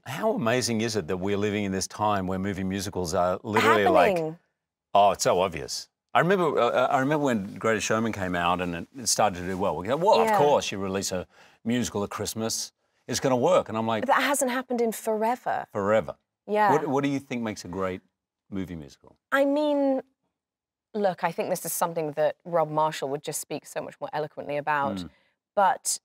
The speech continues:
Speaker 2: I think in order to create, um, I,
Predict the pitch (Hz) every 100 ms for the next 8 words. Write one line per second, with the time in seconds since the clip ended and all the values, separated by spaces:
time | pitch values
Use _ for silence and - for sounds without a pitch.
0 | _ _ _ - 185 185 262 269 277 -
1 | - 190 202 202 190 - - 180 170 170
2 | 165 _ - 165 170 185 - _ - 160
3 | 160 -